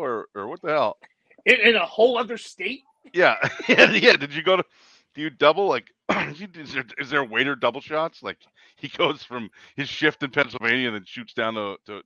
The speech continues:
Speaker 1: to Wayne or Little Falls to work at the Park West? <laughs>
Speaker 2: For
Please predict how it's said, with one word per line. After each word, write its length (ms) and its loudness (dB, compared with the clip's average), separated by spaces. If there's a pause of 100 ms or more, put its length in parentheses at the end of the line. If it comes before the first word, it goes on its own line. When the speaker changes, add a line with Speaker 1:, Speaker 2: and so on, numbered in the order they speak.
Speaker 1:
to 200 -10
Wayne 400 -8
or 180 -12
Little 280 -10
Falls 360 -2 (400)
to 100 -2
work 240 2
at 80 -10
the 80 0
Park 240 0
West? 360 2 (400)
<laughs> 520 -20
Speaker 2:
For 80 -10